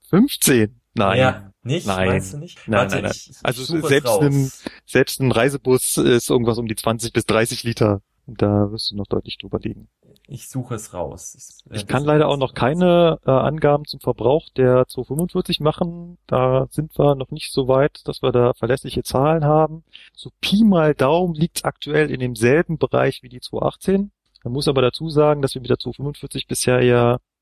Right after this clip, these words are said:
Speaker 1: ähm, vor allem Doppelstockzüge ziehen und die sind mal knapp hundert Tonnen schwerer als die zwei achtzehn mit ihren N-Wagen hinten dran. Deswegen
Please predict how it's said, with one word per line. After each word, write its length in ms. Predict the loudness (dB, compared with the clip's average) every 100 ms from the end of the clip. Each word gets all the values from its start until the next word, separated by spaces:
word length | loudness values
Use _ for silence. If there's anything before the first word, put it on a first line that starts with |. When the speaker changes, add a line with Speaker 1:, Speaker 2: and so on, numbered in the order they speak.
| _
Speaker 1:
ähm, 560 | 2 2 0 -8 -14 -16
vor 220 | -2 2 2
allem 180 | 0
Doppelstockzüge 720 | -2 -2 0 -2 -2 -2 -2 -2
ziehen 320 | 0 0 0
und 120 | -4
die 100 | -4
sind 160 | -4 0
mal 120 | -2
knapp 280 | 0 -4 -2
hundert 400 | -2 -2 -4 -2
Tonnen 240 | -2 -2
schwerer 400 | -4 0 2 2
als 160 | -2 -10
die 100 | -12
zwei 220 | 0 0
achtzehn 360 | 0 -8 -10 -12 _ -14
mit 180 | -8
ihren 240 | -2 -2 0
N-Wagen 420 | -2 -2 -4 -2
hinten 180 | -4 -4
dran. 240 | -2 -2
Deswegen 560 | -4 -4 0 0 -2